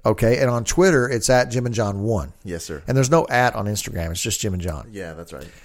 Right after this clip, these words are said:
Speaker 1: So Instagram, Jim and John, Twitter, at Jim and John one.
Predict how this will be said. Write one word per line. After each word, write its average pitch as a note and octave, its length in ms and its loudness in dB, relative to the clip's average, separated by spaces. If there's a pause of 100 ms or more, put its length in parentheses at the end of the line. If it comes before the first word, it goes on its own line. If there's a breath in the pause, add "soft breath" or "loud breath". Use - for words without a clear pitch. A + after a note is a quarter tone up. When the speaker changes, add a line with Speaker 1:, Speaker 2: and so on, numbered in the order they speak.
(180 soft breath)
Speaker 1:
So A#2+ 400 2
Instagram, D3+ 460 4
Jim D3 160 4
and C#3 80 2
John, C3 280 4
Twitter, D#3 600 4
at C3+ 280 2
Jim C#3 180 2
and C#3 100 0
John B2+ 260 4
one. A2+ 380 0